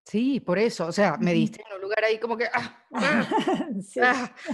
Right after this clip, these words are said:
Speaker 1: ¡Arre!
Speaker 2: Ajá.
Speaker 1: ¡Vamos!
Speaker 2: Vamos,
Speaker 1: ¡Vamos! Que sí
Speaker 2: vamos.
Speaker 1: se puede. Sí, qué
Speaker 2: Sí.
Speaker 1: duro. O sea, qué, qué, qué duro. Te lo agradezco mucho. Gracias
Speaker 2: Ujú.
Speaker 1: por, por eso. Este,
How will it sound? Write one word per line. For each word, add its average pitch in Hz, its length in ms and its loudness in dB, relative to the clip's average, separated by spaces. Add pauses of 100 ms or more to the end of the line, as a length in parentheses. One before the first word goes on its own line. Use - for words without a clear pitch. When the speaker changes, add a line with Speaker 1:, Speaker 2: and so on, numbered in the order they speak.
(600)
Speaker 1:
¡Arre! 220 720 2
Speaker 2:
Ajá. 247 320 0
Speaker 1:
¡Vamos! 277 600 4
Speaker 2:
Vamos, 254 600 4
Speaker 1:
¡Vamos! - 80 -
Que 196 80 -6
sí - 0 -
Speaker 2:
vamos. 175 260 -8
Speaker 1:
se - 100 -12
puede. 185 340 -6
Sí, 190 540 -8
qué 160 100 -8
Speaker 2:
Sí. - 20 -6
Speaker 1:
duro. 185 380 -4
O 170 80 -10
sea, 170 260 -6
qué, 165 240 -8
qué, 170 200 -14
qué 175 140 -10
duro. 208 400 -6
Te 170 100 -10
lo 165 100 -6
agradezco 165 400 -6
mucho. 202 520 -6
Gracias 226 420 0
Speaker 2:
Ujú. 185 40 -4
Speaker 1:
por, 180 300 -8
por 151 140 -8
eso. - 300 -8 (500)
Este, 175 600 -4